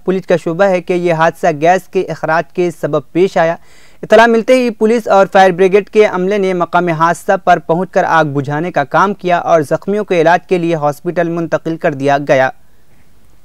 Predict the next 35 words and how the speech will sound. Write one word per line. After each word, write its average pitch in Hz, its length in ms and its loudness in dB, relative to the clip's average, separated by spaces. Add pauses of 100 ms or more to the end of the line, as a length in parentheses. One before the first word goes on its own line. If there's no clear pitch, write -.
(1040)
रियासत 214 420 4
तेलंगाना 240 460 4
के 233 100 2
मंचुरियाल 196 520 2
में 202 120 0
एक 196 200 -2
सब 170 240 -2
इंस्पेक्टर 175 520 -4
ने 190 140 -2
हालत 170 320 0
नशे 165 280 -4
में 175 160 -4
हंगामा 151 580 -2
आराई 156 220 -2
की। 180 260 -14
मंगल 180 340 -2
की 196 160 -4
रात 175 280 2
करीम 170 320 0
नगर 160 200 0
पुलिस 165 280 -6
कमिश्नरेट 160 580 -4
के 180 120 -4
बचनकी 165 500 -4
पुलिस 175 380 -6
स्टेशन 170 440 -4
के 185 280 0
वाबिस्ता 160 720 -2
एसआई 170 460 -2
तिरुपति 160 480 -4
ने 175 160 -6
अपने 160 260 -6
दोस्तों 196 420 0
के 175 120 -8
साथ 165 240 0